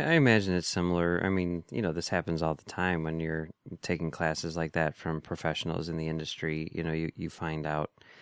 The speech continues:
like, you know, I, I took a class, an editing class in college, and, and the, the woman who taught it was an assistant editor on things like The Sopranos and,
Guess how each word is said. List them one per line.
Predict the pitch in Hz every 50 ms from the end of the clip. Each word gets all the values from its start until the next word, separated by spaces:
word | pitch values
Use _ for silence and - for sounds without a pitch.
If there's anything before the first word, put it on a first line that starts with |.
| - - - _
like, | - 120 120 110 - - - _ - _ _ _ - _
you | 139
know, | 101 80
I, | 82 90 -
I | - 92
took | 90 - 101 87
a | 87 82
class, | - - - 87 82 80 80 78 - - -
an | 85 85
editing | 82 82 82 78 82 78 76
class | - - 80 78 78 - 78
in | 78
college, | - - - 82 80 78 76 76 73 -
and, | 80 78 78 76 - -
and | 87 82 80 78 73 -
the, | - 82 82 80 78 -
the | - - 82
woman | 87 85 85 82 80
who | 80 80
taught | - - 87 85 80
it | 80 78 -
was | 85 82 78 78 78 82 - -
an | - 85
assistant | 85 78 - - 95 - - - 85 80 78
editor | 80 82 80 82 80 82 80 80 80
on | 78 76 76 76 76 78 - _ - - - - - - - _ _ _
things | - 95 87 82 73 82
like | 78 76 76 -
The | - 80
Sopranos | - - - - - - - 135 127 127 123 120 117 117 113 113 110 110 110 107 107 104 104 104 101 98 98 98 -
and, | 82 76 76 73 73 71 71 73